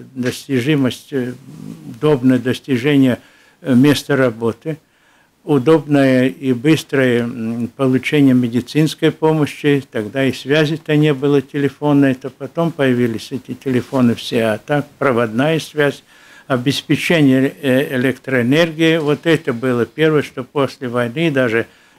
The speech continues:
тогда, когда я не сразу после войны был, но это все осталось, что надо было доделывать.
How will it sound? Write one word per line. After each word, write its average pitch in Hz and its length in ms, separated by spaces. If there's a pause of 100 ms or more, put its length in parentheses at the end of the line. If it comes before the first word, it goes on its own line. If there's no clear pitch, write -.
(100)
тогда, 120 320
когда 120 360
я 127 220
не 117 120
сразу 160 360
после 147 420
войны 143 340
был, 131 180
но 123 160
это 123 180
все 143 240
осталось, 135 400
что 127 200
надо 123 280
было 123 280
доделывать. 110 640